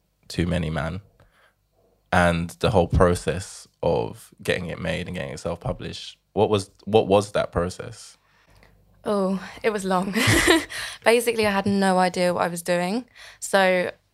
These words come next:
Speaker 2: obviously I started the project not thinking it was gonna be a book. And then I think about, I don't know,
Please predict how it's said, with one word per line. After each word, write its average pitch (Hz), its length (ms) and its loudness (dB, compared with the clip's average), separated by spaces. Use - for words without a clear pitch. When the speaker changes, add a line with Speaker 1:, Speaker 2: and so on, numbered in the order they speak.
Speaker 2:
obviously 190 300 -2
I 190 40 0
started 190 320 0
the 190 60 -8
project 180 420 -4
not 180 160 -6
thinking 180 280 -8
it - 20 -8
was - 100 -12
gonna 180 140 -6
be 170 40 -8
a 170 40 -12
book. 175 500 -8
And 185 180 -2
then 170 400 -2
I - 40 -16
think 196 200 -6
about, 190 400 -2
I - 100 -16
don't 202 120 -10
know, 170 200 -4